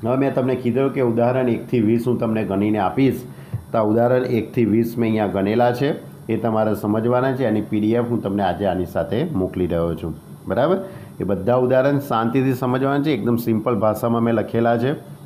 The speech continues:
બરાબર? મેં જે રીતે લખ્યા છે એ રીતે લખશો તો પણ ચાલશે, કારણ કે પચાસ ટકા જેટલા તો ઉદાહરણ છે એ એમ સી ક્યુ જેવા છે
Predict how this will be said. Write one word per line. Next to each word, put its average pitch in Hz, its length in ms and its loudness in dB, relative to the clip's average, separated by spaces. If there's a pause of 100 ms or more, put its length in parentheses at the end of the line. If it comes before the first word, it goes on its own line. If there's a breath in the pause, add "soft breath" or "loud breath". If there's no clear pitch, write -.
(140)
બરાબર? 135 240 0 (340 loud breath)
મેં 117 220 2
જે 123 120 4
રીતે 127 240 2
લખ્યા 120 300 0
છે 120 140 0
એ 107 40 0
રીતે 110 200 0
લખશો 101 360 0
તો 101 180 -2
પણ 110 200 0
ચાલશે, 120 300 2
કારણ 110 260 0
કે 123 280 0 (380 loud breath)
પચાસ 143 380 2
ટકા 139 220 2
જેટલા 131 360 2
તો 135 180 0 (120)
ઉદાહરણ 120 480 4
છે 120 300 2 (240)
એ 117 140 2
એમ 104 220 2
સી 113 220 0
ક્યુ 127 180 2
જેવા 120 320 4
છે 123 180 0